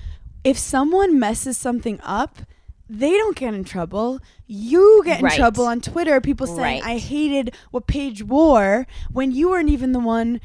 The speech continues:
Speaker 1: who chose it. You had hired someone
Speaker 2: Right.
Speaker 1: to style you for something and you
Speaker 2: Right.
Speaker 1: trusted it, but you're the one
Speaker 2: Right.
Speaker 1: that gets the heat. So you see J-Lo
Speaker 2: Right.
Speaker 1: talking about performances and stuff, and it's 'cause it's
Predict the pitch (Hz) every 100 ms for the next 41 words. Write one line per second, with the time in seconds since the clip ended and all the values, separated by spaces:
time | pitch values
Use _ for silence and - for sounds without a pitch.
0 | - 262 - - 277 349 262 214 214 -
1 | 233 240 226 214 233 254 285 - 190 170
2 | 226 240 - - 214 269 294 220 214 208
3 | 190 190 196 208 196 208 226 160 - 247
4 | 214 - - 180 170 - - - - 202
5 | 220 277 320 294 240 151 208 208 - -
6 | 175 302 302 - - - - 247 339 -
7 | 277 - 226 311 240 202 - 220 214 247
8 | 214 190 196 - 233 269 240 202 196 -
9 | 190 190 202 185 - - _ - 240 202
10 | - 214 - -